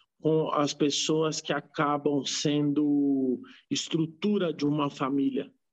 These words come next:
sabe? Acabam sendo pessoas que, é, são sacerdotes dentro da família, sabe? Mas, ao mesmo tempo, são pessoas que, de vez em quando, precisam sumir,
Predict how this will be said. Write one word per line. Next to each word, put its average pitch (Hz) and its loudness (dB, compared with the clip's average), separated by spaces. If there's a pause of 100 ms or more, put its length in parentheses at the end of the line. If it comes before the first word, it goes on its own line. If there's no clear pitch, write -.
(100)
sabe? 139 -2
Acabam 139 0
sendo 143 0 (340)
pessoas 151 0
que, 165 -4 (840)
é, 123 -2 (160)
são 196 0
sacerdotes 190 2
dentro 196 0
da 185 0
família, 165 -2
sabe? 151 -6 (920)
Mas, 156 0
ao 165 0
mesmo 156 0
tempo, 180 -2 (240)
são 165 -2
pessoas 156 0
que, 165 -4 (1200)
de 143 -2
vez 165 0
em 165 0
quando, 160 -2
precisam 151 -2
sumir, 147 -2